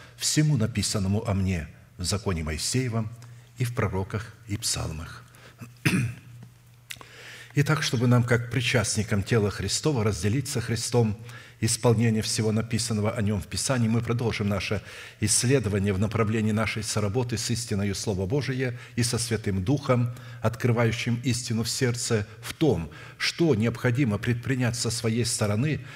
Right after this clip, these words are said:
чтобы получить право на власть, отложить прежний образ жизни, чтобы облечься в новый образ жизни, или чтобы облечь свои тела в нетленного человека.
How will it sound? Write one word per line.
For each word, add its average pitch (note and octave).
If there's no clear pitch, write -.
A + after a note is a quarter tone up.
чтобы D3
получить B2
право A#2
на G2+
власть, A#2+
отложить B2+
прежний A#2+
образ G2+
жизни, C#3
чтобы B2+
облечься A#2
в G2+
новый A#2
образ G#2+
жизни, E2+
или F3
чтобы A#2+
облечь A2+
свои A2+
тела A#2
в G#2+
нетленного F2+
человека. F#2+